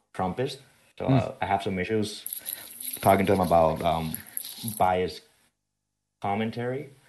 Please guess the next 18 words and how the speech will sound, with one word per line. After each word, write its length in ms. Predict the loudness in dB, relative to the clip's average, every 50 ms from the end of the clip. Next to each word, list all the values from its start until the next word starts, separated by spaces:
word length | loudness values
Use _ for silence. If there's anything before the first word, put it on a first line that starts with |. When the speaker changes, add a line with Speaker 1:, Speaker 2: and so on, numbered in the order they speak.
| _ _ _ _ _ _ -4
Speaker 1:
So 60 | 0 2
one 120 | 2 2
of 80 | 2 2
the 80 | 0 -2
things 420 | -4 -4 -2 -2 0 0 -2 -2
that 460 | -2 0 2 2 2 0 -2 -4 -10 -18 _ _ _ -10
I'm 120 | -6 -4 -2
just 240 | -2 -4 -4 -6 -6
curious 220 | -4 -4 -4 -4 -4
to 40 | -8
know, 280 | -6 -6 -6 -6 -8 -10 -12 -20 _ _ _ _ _ _ _ _ _ _ _ _ _ _ _ _ -6
with 140 | -4 -4 0
the 80 | 0 -2
whole 220 | 0 2 0 0
thing 160 | 0 0 -2 -2
with 160 | -2 -2 0
Paul 220 | 2 2 2 2 0
Pelosi 540 | -2 -2 -2 -2 -2 -4 -4 -6 -6 -6